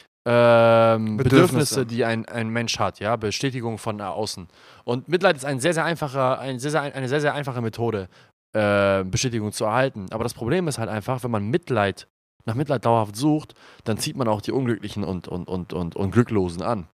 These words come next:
Speaker 2: Ja.
Speaker 1: Weil meistens trifft man sich dann mit einer Gruppe von Losern und, und, und, und heult sich selbst aus, dass man ja, äh, von seinem Vater nicht genug Aufmerksamkeit bekommen hat und dass man in der Fa-, in der, in der, in der Jugend, äh, wurde man nicht genug unterstützt und bla, bla, bla.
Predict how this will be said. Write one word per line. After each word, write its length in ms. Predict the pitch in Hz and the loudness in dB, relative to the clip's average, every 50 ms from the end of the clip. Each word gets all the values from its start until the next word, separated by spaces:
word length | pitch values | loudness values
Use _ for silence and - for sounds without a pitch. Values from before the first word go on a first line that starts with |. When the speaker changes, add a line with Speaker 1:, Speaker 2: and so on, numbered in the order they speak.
| _ - | _ -12
Speaker 2:
Ja. 220 | 117 117 117 113 - _ _ _ _ _ _ - | -8 -6 -6 -6 -6 _ _ _ _ _ _ 2
Speaker 1:
Weil 140 | 107 107 110 | 4 4 6
meistens 380 | 156 185 185 - - 151 - | 6 4 4 2 -2 -6 -6
trifft 220 | - - 180 - 165 | -4 -6 -4 -2 -2
man 100 | 156 135 | -2 -2
sich 120 | 135 - | -2 -4
dann 140 | - 135 135 | -4 -4 -4
mit 80 | 131 | -2
einer 100 | 127 127 | -4 -2
Gruppe 180 | 113 143 160 143 | -2 0 0 0
von 160 | - 147 139 | 0 0 0
Losern 240 | 147 160 147 156 143 | 0 0 0 0 0
und, 240 | 131 123 117 110 - | -2 -4 -4 -6 -6
und, 280 | - 131 117 110 - - | -4 -4 -4 -4 -6 -4
und, 280 | 131 123 117 110 - | -4 -4 -4 -6 -6
und 160 | - 127 113 110 | -6 -4 0 4
heult 180 | 127 143 143 | 4 4 4
sich 120 | 135 127 104 | 2 0 0
selbst 260 | 135 135 120 - - | 0 0 -2 -2 0
aus, 300 | 123 127 131 - - - _ - - - - _ - | 2 2 2 0 -4 -16 _ -20 -20 -20 -20 _ -8
dass 160 | - 117 - - | -6 -4 -2 0
man 120 | 123 117 | 0 2
ja, 320 | 113 113 113 113 113 113 | 4 4 4 4 4 2
äh, 240 | 95 101 117 113 107 | 2 0 0 0 0
von 140 | 107 120 110 | 0 -2 0
seinem 140 | 110 113 104 | 0 0 0
Vater 200 | - 120 117 117 | 0 0 0 0
nicht 140 | 113 107 - | 0 -2 -4
genug 220 | 113 107 110 101 | -4 -2 -2 -2
Aufmerksamkeit 680 | 120 113 120 123 110 - 120 117 101 - 117 113 110 | -2 -2 -2 -2 -4 -4 -6 -8 -6 -4 -4 -4 -4
bekommen 360 | - 113 - - 120 123 113 | -6 -6 -2 -2 -2 -2 -2
hat 260 | 113 117 113 - - _ _ - - - - - _ - | -2 -4 -4 -6 -10 _ _ -20 -20 -20 -20 -20 _ -6
und 380 | - 101 101 104 104 104 95 107 | -2 2 4 4 4 4 2 0
dass 180 | 107 101 - | -2 -2 0
man 320 | 110 104 101 101 101 104 95 | 0 0 0 0 0 -2 -4
in 120 | 98 110 | -2 -2
der 180 | 107 104 101 95 | 0 -2 -2 -2
Fa-, 220 | - 107 104 98 | -2 -2 -2 -2
in 120 | 92 104 | -2 -4
der, 100 | 104 104 | -4 -4
in 120 | 87 104 107 | -4 -4 -6
der, 80 | 104 101 | -6 -6
in 100 | 98 107 | -4 -2
der 100 | 104 104 | -2 -2
Jugend, 460 | 104 117 127 127 131 123 117 107 - | -2 -4 -4 -4 -4 -4 -6 -6 -4
äh, 460 | 107 107 107 104 101 101 95 92 101 | -2 0 0 0 0 -2 -6 -6 -4
wurde 140 | 113 117 117 | -2 0 0
man 120 | 110 113 113 | 0 0 0
nicht 120 | 117 - | -2 -2
genug 220 | - 127 117 110 123 | -2 -2 -2 -2 -2
unterstützt 540 | 120 104 113 - - - 139 123 - - | -2 -4 -4 -4 -2 -4 -4 -4 -4 -10
und 160 | 123 127 120 117 | -10 -10 -8 -4
bla, 360 | 139 147 147 147 151 151 147 | 0 0 2 4 4 4 4
bla, 320 | 131 147 139 139 135 135 | 4 4 4 6 4 4
bla. 320 | 131 131 139 135 135 131 | 6 6 6 8 6 6